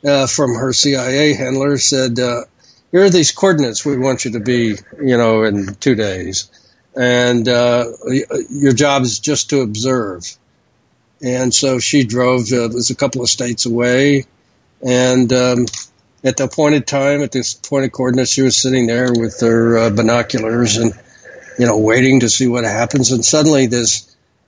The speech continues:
um, black craft, um,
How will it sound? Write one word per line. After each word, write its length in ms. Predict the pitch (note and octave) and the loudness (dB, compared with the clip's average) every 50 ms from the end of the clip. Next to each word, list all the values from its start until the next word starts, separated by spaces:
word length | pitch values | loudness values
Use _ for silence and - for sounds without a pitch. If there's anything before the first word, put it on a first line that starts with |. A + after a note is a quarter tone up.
| _ _ | _ _
um, 520 | B2+ A#2+ A#2+ A#2 A#2 A2+ A2+ A2 A2 A2 - - - _ _ - - - - B2+ - - | -12 -8 -8 -6 -4 -4 -4 -6 -6 -10 -12 -14 -20 _ _ -20 -20 -18 -18 -18 -10 -8
black 600 | A2+ A2 A2+ B2+ B2+ C#3+ C#3 A2+ - - - - - _ _ _ _ _ _ | -4 0 2 2 2 2 0 -2 -4 -10 -16 -16 -20 _ _ _ _ _ _
craft, 720 | - - - C#3 C3+ C#3 C3 B2+ B2+ - - - - - - _ _ _ _ _ _ _ _ _ _ | -8 -2 0 0 2 2 0 0 -2 -4 -8 -12 -14 -16 -18 _ _ _ _ _ _ _ _ _ _
um, 680 | - A#2 A#2 A#2 A#2 A#2 A#2 A#2 A#2 A2+ A#2 A#2 - - | -10 -8 -4 -2 -2 0 0 0 0 -2 -2 -4 -6 -8